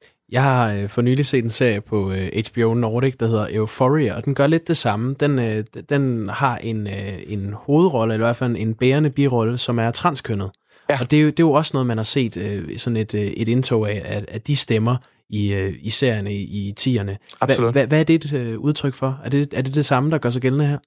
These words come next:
Speaker 2: Det er det. Altså, måske lige med det tilfælde, du kender, måske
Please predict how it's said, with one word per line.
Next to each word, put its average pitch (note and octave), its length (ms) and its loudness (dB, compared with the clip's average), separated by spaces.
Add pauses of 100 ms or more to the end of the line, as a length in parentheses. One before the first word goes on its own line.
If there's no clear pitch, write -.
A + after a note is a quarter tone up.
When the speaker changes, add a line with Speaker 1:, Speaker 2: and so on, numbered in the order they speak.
(960)
Speaker 2:
Det D3+ 180 2
er B2+ 80 4
det. E3+ 180 2
Altså, B2 280 0
måske C3+ 360 2
lige C3+ 140 0
med C#3 120 2
det C#3 140 -4 (160)
tilfælde, C3+ 300 -2
du C#3+ 60 -4
kender, C3+ 240 0
måske C3 280 -2